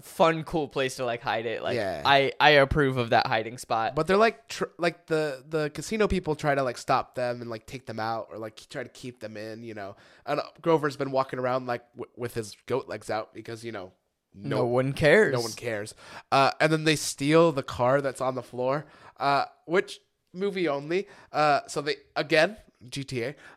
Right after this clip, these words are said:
Speaker 2: um, and they just drive it through the casino.
Speaker 1: So that's something that I've always been curious about.
Speaker 2: The cars that are on a floor model, you mean? Like a floor model in a, like, a, in a interior building?
Speaker 1: Yeah, like, in a mall, in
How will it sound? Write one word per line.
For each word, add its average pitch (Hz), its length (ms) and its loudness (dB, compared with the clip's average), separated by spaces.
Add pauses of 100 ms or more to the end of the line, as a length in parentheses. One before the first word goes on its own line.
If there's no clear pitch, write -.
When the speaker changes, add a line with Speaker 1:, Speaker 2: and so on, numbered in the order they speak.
(120)
Speaker 2:
um, 165 460 4
and 156 160 -6
they 165 80 0
just 156 300 -10
drive 131 640 0
it 175 140 -2
through 180 440 -4
the 180 100 -2
casino. 233 480 -6
Speaker 1:
So 214 220 4
that's 440 340 0
something 320 520 -2
that 208 100 8
I've 190 240 8
always 170 400 6
been 135 220 -2
curious - 680 -8
about. - 460 -6 (120)
Speaker 2:
The 135 180 -14
cars 147 440 0
that 143 80 -2
are 135 100 -2
on 131 200 0
a - 20 -12
floor 135 340 -4
model, 104 380 -10
you 90 100 -16
mean? 90 380 -18 (220)
Like 131 120 -4
a 120 60 -10
floor 139 240 0
model 120 320 -2
in 113 160 -10
a, 110 80 -10
like, 110 200 -10
a, 95 100 -18 (120)
in 117 60 -14
a 110 120 -12 (220)
interior 110 640 -12
building? 147 380 -14 (100)
Speaker 1:
Yeah, 233 500 10
like, 202 400 8
in 165 200 0
a 98 160 -2
mall, 160 960 4
in 117 720 -2